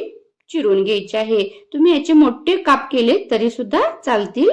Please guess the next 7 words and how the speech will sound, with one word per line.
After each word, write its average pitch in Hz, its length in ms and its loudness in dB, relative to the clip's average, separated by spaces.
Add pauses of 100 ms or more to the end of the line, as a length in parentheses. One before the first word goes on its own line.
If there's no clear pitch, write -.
(920)
आता - 260 -6 (520)
गॅसवरती 240 640 -6 (160)
पॅन 254 280 -2 (100)
किंवा 277 180 0 (120)
कढई 247 300 2
ठेवायची 233 460 0
आहे. 214 340 2